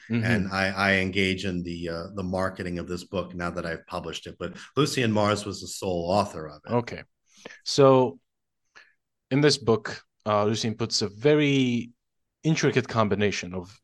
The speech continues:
Speaker 1: uh, actors that are basically puppeteering the word. And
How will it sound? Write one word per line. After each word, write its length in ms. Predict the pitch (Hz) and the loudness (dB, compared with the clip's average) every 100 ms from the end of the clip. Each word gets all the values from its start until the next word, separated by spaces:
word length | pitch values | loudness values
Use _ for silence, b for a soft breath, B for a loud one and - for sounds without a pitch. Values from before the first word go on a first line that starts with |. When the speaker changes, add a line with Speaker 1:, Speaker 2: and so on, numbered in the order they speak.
| - | -8
Speaker 1:
uh, 500 | 98 95 92 92 - - - - - | -4 -2 -4 -6 -8 -14 -16 -14 0
actors 580 | 113 113 - 107 104 104 | 2 2 2 2 2 2
that 120 | 101 | 2
are 180 | 98 95 _ - | 2 -2 _ -12
basically 340 | 113 113 - 110 | -2 -2 -2 0
puppeteering 540 | 110 110 - 107 101 | 0 0 -2 0 0
the 80 | 98 | -4
word. 340 | 95 90 - - b b b b | -4 -6 -10 -20 b b b b
And 420 | 107 104 104 101 | -2 -2 -2 -6